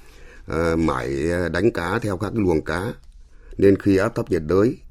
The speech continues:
bão đến không kịp về bờ tìm nơi tránh trú, tàu thuyền thì không trang bị đầy đủ các cái trang thiết bị đảm bảo an toàn mà vẫn ra khơi. Tiếc cái chi phí đầu tư như là tiền trả lương thuyền viên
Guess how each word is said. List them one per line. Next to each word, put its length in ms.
bão 380
đến 220
không 180
kịp 180
về 200
bờ 300
tìm 200
nơi 100
tránh 160
trú, 240
tàu 200
thuyền 320
thì 80
không 220
trang 260
bị 140
đầy 180
đủ 240
các 100
cái 100
trang 160
thiết 100
bị 160
đảm 200
bảo 120
an 120
toàn 240
mà 140
vẫn 180
ra 100
khơi. 320
Tiếc 180
cái 120
chi 260
phí 160
đầu 240
tư 260
như 120
là 160
tiền 200
trả 200
lương 320
thuyền 200
viên 220